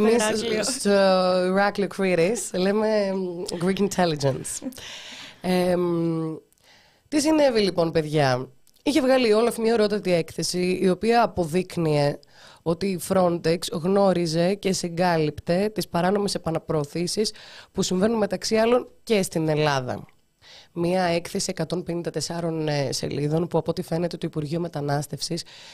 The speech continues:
Speaker 1: δεν τη διάβασε ποτέ. Και λογικό, είναι και αγγλικά,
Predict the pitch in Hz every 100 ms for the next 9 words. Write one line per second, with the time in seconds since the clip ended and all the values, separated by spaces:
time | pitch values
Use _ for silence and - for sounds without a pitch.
0 | - 151 165 170 175 170 175 165 160 -
1 | 147 135 - _ _ - - _ - 220
2 | 208 190 180 170 160 170 170 147 143 147
3 | 147 147 180